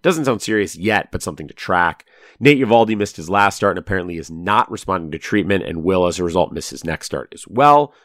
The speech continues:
An I L stint is still possible. Jack Flaherty made a rehab start Sunday, sitting ninety-three, but hitting ninety-five and ninety-six on occasion. He's gonna make another rehab start, aiming to be around ninety pitches, and after that, we'll see.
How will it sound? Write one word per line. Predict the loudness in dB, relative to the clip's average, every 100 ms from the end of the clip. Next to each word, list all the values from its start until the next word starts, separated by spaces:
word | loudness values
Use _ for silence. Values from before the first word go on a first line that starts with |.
| _
An | -4
I | 0 0
L | -2
stint | -4 -8 -8
is | -10 -10
still | -8 -6 -6
possible. | -8 -2 2 2 0 -14 -16 _ _ _ _ _
Jack | 0 2 2
Flaherty | 4 6 6
made | 2 0
a |
rehab | 0 0 2 4 2
start | -2 0 0 -2 -6
Sunday, | -4 -2 0 0 -2 -6 _
sitting | -2 2 4 4
ninety-three, | 2 0 -4 -2 0 0
but | 0
hitting | -2 0
ninety-five | 0 0 -2 0 2 0
and | -4 -8
ninety-six | -8 -10 -12 -2 0 2
on | 0
occasion. | 4 2 2 0 -4 -12 -12 -2
He's | 4
gonna | 6
make | 6 4
another | 4 4
rehab | 2 2 2 2
start, | 0 0
aiming | 0 -4
to | -2
be | 0
around | 0 0 0
ninety | -2 -2 -4
pitches, | -6 -4 -4 -2
and |
after | 0 0 0
that, | 0 0 -2 _ _ _
we'll | 0 0
see. | 2 2 2 -2